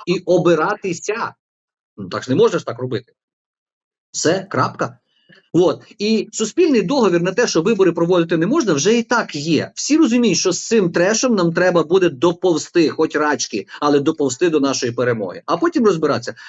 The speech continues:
З, е, як кажуть, розберемося з московськими вошами, потім будемо розбиратися з нашими гнидами. Іншого варіанта нема, бо втратиться державна легітимність. Якщо ми будемо тут махновщиною займатися, ну то все, то яка Європа нам буде допомагати?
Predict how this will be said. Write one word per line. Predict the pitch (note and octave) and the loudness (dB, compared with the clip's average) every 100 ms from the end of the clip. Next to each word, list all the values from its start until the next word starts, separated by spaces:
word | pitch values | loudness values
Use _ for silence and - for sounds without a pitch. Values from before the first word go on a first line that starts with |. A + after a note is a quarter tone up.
| - | -8
З, | B2+ B2+ | -2 2
е, | C#3 C3 C3 | 4 4 4
як | B2+ | 2
кажуть, | B2+ C3 B2+ | 0 0 0
розберемося | C3 D#3+ E3+ A#3 A3+ G3+ | 2 2 4 2 2 0
з | F#3+ | -4
московськими | G3 G#3+ F#3 F#3+ F#3 | 0 0 0 -2 -4
вошами, | A3 D#4 D#4+ A#3 | -2 0 0 0
потім | A#3 B3 | 0 0
будемо | A3+ A3 | 0 2
розбиратися | G3+ E3+ E3+ F#3+ F#3+ | 2 2 0 0 -2
з | |
нашими | E3+ E3+ F3+ E3 | -2 -2 -2 -2
гнидами. | D#3+ G#2+ F#2+ - - | 0 -2 -6 -14 -6
Іншого | A3+ A3+ - F#3+ F3 | 0 2 2 2 4
варіанта | D#3+ F3 A#3 C#4 C#3+ | 2 2 2 0 -2
нема, | E3 F#3 B2+ A#2 - - | -2 0 0 -2 -8 0
бо | F3+ | 0
втратиться | F3 G3 G#3 G#3 A3 G#3+ | 2 0 0 -2 -2 -2
державна | E3+ D#3+ C#3+ F3 F3 | 0 0 2 0 2
легітимність. | E3 D#3+ E3+ E3+ G3 A#2 F#2 - | 2 2 0 0 0 -2 -6 -6
Якщо | B2+ B2 | -2 -2
ми | F3+ | 0
будемо | F3+ F#3+ | 2 2
тут | E3+ E3+ | -2 -4
махновщиною | E3+ B3+ B3 F#3+ D#3+ | -2 0 0 -2 -2
займатися, | D3+ D3+ C3+ A2+ - G2 _ _ | 0 0 -2 -4 -8 -16 _ _
ну | D3+ | -2
то | G#3 | 0
все, | B3 F4 | 0 0
то | B3+ | 2
яка | F3+ F#3+ | 2 4
Європа | F3 D#3+ D#3+ C3 | 4 4 0 0
нам | B2+ | -2
буде | B2+ B2 | 0 0
допомагати? | B2 B2+ B2 G#2+ F#2+ | -2 -4 -2 -4 -6